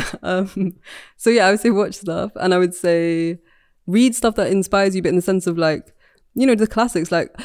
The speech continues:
because the thing is, a lot of my political heroes are also poets. So, like, Assata Shakur, read her autobiography, but she's also a poet. She's writing poetry in that. Audre Lorde, these guys are political theorists, but they're also poets. Um, yeah, I think,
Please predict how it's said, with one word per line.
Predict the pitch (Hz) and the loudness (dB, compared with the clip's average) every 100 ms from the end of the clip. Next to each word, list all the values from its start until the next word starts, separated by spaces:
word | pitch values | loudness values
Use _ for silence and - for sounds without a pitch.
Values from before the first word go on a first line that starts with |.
| - - - | -20 -20 -14
because | - 277 220 | -4 -4 -4
the | - | -10
thing | 240 285 | -4 -2
is, | 208 | 0
a | 180 | 0
lot | 220 | 0
of | 214 _ | -4 _
my | 190 180 | -4 -2
political | 190 190 - 180 | 0 -2 -2 -2
heroes | 175 175 165 | 0 0 -2
are | |
also | 165 165 165 | -2 -4 -2
poets. | 185 254 208 - | 0 0 -2 -6
So, | 185 | -4
like, | 165 160 - | -4 -6 -8
Assata | 202 226 226 | -2 -2 -2
Shakur, | - 185 190 170 180 214 175 | -8 -4 -2 -2 -4 -6 -6
read | 185 233 | -2 0
her | 208 | 0
autobiography, | 190 208 208 165 | 0 0 -2 -4
but | 170 | -6
she's | 240 254 | -4 -4
also | 285 196 | -2 -4
a | |
poet. | 175 247 - - | -4 -6 -6 -8
She's | 208 220 | -8 -2
writing | 208 | 0
poetry | 208 214 165 | 2 0 0
in | 147 | -4
that. | 135 - - - | -6 -10 -16 -4
Audre | 233 240 214 | -2 0 2
Lorde, | 208 175 160 185 - - | 2 0 -2 -6 -10 -8
these | 233 | -2
guys | 247 208 | -2 0
are | |
political | 208 220 196 185 | 0 -2 -4 -4
theorists, | 226 202 - | -2 -2 -2
but | 185 | -2
they're | 185 | -2
also | 170 220 - 170 | 0 -2 -4 -6
poets. | 180 190 135 - - - - | -4 -4 -6 -8 -10 -16 -8
Um, | 170 165 165 165 - _ _ _ _ | -6 -4 -4 -6 -10 _ _ _ _
yeah, | 247 190 139 | 0 2 0
I | 202 | -4
think, | 208 226 151 - | -4 -6 -8 -14